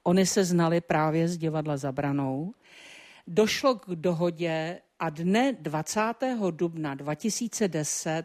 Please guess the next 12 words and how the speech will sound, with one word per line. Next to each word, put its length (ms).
v 100
ředitelně 680
Národního 600
divadla 640
za 180
účasti 640
uměleckého 800
šéfa 400
činohry 560
pana 280
Michala 380
Dočekala, 800